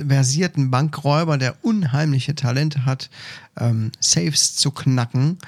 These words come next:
Und so diese Zombie-Apokalypse, die, äh, bahnt sich da so an, spielt so ein, eigentlich gar keine Rolle. Man sieht's mal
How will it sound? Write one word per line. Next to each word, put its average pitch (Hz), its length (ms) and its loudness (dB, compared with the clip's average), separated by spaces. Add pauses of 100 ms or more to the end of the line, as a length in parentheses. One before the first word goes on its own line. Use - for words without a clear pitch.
(300)
Und 127 320 0
so 135 360 2
diese 131 280 0
Zombie-Apokalypse, 143 1160 0
die, 135 340 -2
äh, 117 180 -2
bahnt 120 540 0
sich 135 160 -4
da 120 140 0
so 120 120 0
an, 127 220 -4
spielt 131 280 -4
so 135 80 -2
ein, 113 180 -4 (560)
eigentlich 120 300 -8
gar 110 160 -2
keine 98 220 -6
Rolle. 92 280 -10
Man 117 200 -2
sieht's 143 260 -2
mal 120 240 0